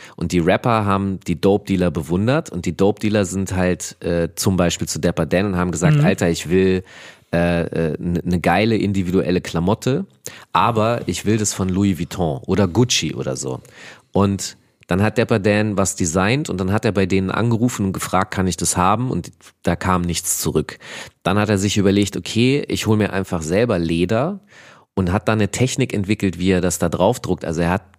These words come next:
Speaker 1: Fake-Lederbahnen entwickelt und daraus hat er dann Designs genäht für diese Dope-Dealer. Und die Rapper, die haben die Dope-Dealer gesehen und bewundert und wenn die dann irgendwann mal zu Geld gekommen sind, sind sie zu Dapper Dan und haben gesagt, "Ich möchte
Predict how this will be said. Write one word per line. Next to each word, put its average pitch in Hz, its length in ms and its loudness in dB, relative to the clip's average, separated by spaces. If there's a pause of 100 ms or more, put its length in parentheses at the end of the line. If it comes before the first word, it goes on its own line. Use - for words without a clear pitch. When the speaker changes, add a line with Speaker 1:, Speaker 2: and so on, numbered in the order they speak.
Speaker 1:
Fake-Lederbahnen 85 1400 0
entwickelt 80 640 -4
und 87 300 -8
daraus 110 520 0
hat 101 140 -2
er 90 60 2
dann 87 500 -2
Designs 90 540 0
genäht 71 560 -4 (320)
für 104 320 0
diese 101 240 0
Dope-Dealer. 80 640 0
Und 85 140 -10
die 85 80 -2
Rapper, 120 640 0 (600)
die 127 240 2
haben 127 200 2
die 113 120 2
Dope-Dealer 107 520 0
gesehen 92 380 0
und 104 120 -2
bewundert 131 560 0
und 85 160 -6
wenn 98 140 2
die 92 80 0
dann 92 180 0
irgendwann 110 440 0
mal 98 140 0
zu - 140 -6
Geld 95 240 2
gekommen 87 300 -4
sind, 80 160 -2
sind 87 160 -4
sie 76 80 -6
zu - 160 -4
Dapper 78 260 0
Dan 82 280 0
und 107 60 -2
haben 90 140 0
gesagt, 80 280 -2
"Ich - 60 -10
möchte 82 300 0